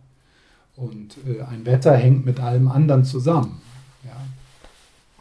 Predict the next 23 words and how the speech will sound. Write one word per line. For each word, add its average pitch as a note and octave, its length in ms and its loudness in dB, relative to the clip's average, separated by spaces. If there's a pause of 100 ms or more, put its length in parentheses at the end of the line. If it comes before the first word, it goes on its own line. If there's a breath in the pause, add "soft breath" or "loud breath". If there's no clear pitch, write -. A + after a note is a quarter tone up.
(160)
Nicht B2+ 220 0
nur B2+ 180 6
das, - 340 -2
was B2 200 -6
hier C3 240 0
auf - 120 -4
der A#2 140 -8
Erde C3 240 4
passiert, D3+ 560 0
sondern A#2+ 580 -2 (440 loud breath)
der B2+ 100 2
Mond, B2+ 640 6
die C3 80 0
Sonne, B2 800 0
ja? C3 260 -12 (840 soft breath)
Alles. G#2+ 640 -18 (460)
Alles, A#2 480 -14
äh, A2+ 260 -14
hängt B2+ 280 2
miteinander A2 560 -12
zusammen. F#2 520 -20 (1000)
Nichts C3 360 2
existiert C3 840 0